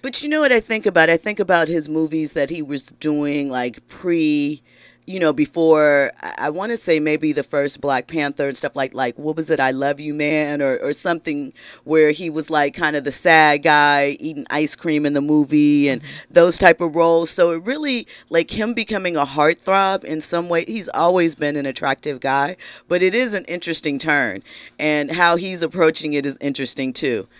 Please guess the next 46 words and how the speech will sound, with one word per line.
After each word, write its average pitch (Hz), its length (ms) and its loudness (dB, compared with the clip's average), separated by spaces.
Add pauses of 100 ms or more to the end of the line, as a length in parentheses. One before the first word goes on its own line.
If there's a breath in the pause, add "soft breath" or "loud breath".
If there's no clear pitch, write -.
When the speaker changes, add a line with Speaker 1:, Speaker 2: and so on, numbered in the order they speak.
(140)
Speaker 1:
I 151 60 0
think 240 240 -2
Creed 175 320 -2
is 139 100 0
what 135 140 0
made 131 180 0
him 123 120 -4
a 123 40 -6
sex 143 320 -4
symbol, 98 300 -10
though, 101 160 -6
right? 117 400 -4
Speaker 2:
For, - 200 -8
absolutely. 196 760 -10
Speaker 1:
Yeah. 190 220 -2 (260 loud breath)
Speaker 2:
I, 277 80 6
I - 20 6
can't 349 220 -2
even 302 180 -4
imagine 226 500 0
what 208 180 -2
type 202 280 -2
of 165 300 -10
role 175 460 -2
he 196 180 -6
would 175 140 -8
do. 180 120 -4
He 254 160 -6
would 254 140 -4
have 175 200 0
to 160 100 -12
totally 175 320 -6 (360)
either 160 260 -8
shrink 240 460 -2
down 190 500 2 (400 soft breath)
or 165 220 2
blow 165 420 0
up, 151 240 -4
kind 196 220 -2
of 175 60 -8
like 170 160 -4
on 160 200 -4
a, 147 240 -10
a 165 100 -14
Tom 160 360 -2
Holland 156 840 -6